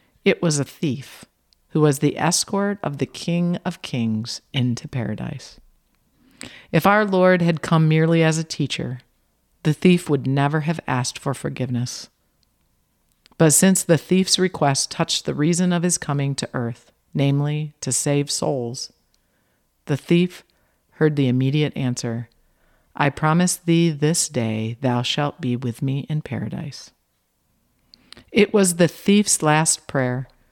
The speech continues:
perhaps even his first. He knocked once, sought once, asked once, dared everything, and found everything.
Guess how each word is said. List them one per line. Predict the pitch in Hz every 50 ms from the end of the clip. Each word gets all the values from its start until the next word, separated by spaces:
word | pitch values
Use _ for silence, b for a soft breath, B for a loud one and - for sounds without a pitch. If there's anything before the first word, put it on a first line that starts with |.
| _ _ _ _ _ _ _ _ _ _ _ _ _
perhaps | - - 160 147 165 180 185 175 165 - 392
even | 311 170 156 160 165 170
his | 156 165 156 - -
first. | - - 127 120 117 117 - - - - - _ _ _ _ _ _ _ _ _ _ _ _ _ _ _ _ _
He | _ - 160 151
knocked | 151 147 143 156 175 - - -
once, | 143 135 131 147 165 - - - - - _ _ _ _ _ _ _ _ _ _ _ _ _
sought | - - - 180 175 180 180 - -
once, | 160 131 127 123 147 - - - - - - _ _ _ _ _ _ _ _ _ _ _ _ _
asked | - 147 147 151 156 - - - - - - -
once, | 143 127 120 120 123 - - - - - _ _ _ _ _ _ _ _ _ _ _ _ 151
dared | 139 143 143 147 156 165 170 170 165 - _
everything, | 151 131 120 135 131 127 - - 135 127 123 131 131 127 - _ _ _ _ _ _ _ _ _ _ _ _ _ _ _ _ _
and | - 135 135 135
found | - - 135 131 131 135 139 139 135 - -
everything. | - 127 123 135 123 127 - - 127 131 127 123